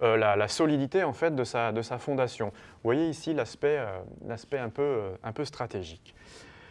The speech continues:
Alors, ce, ce, cette église Saint-Genet, elle est sous la, l'église de la ville haute actuelle. Il n'y a pas trop, trop de, de problèmes avec ça. Euh,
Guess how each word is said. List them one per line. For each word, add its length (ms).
Alors, 260
ce, 800
ce, 320
cette 200
église 260
Saint-Genet, 500
elle 280
est 80
sous 280
la, 280
l'église 400
de 80
la 100
ville 240
haute 320
actuelle. 440
Il 40
n'y 80
a 60
pas 120
trop, 240
trop 320
de, 220
de 100
problèmes 400
avec 240
ça. 380
Euh, 120